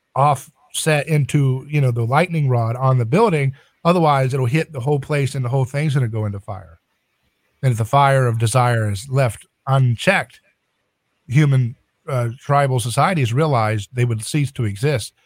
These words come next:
That's one of the reasons why when they had, like, the, the arrival of, um, of identical twins, they would sometimes see that as a sign of cursed,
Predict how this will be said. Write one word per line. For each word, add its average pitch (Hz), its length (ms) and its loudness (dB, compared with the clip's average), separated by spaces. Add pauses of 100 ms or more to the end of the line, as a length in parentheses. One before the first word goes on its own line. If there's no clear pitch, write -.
(200)
That's 147 160 0
one 165 100 2
of 165 60 0
the 160 60 0
reasons 143 380 2
why 131 220 2
when 127 160 0
they 127 140 -2
had, 131 260 0
like, 113 380 -6 (640)
the, 120 440 0
the 117 180 -2
arrival 131 640 0
of, 120 400 -2 (120)
um, 113 480 -2 (800)
of 123 160 -2
identical 131 520 0
twins, 120 680 -2 (1000)
they 135 120 2
would 123 140 -2
sometimes 123 460 0
see 135 100 -2
that 120 140 -2
as 107 140 -2
a 107 60 -8
sign 123 360 -2
of 107 220 -6
cursed, - 500 -4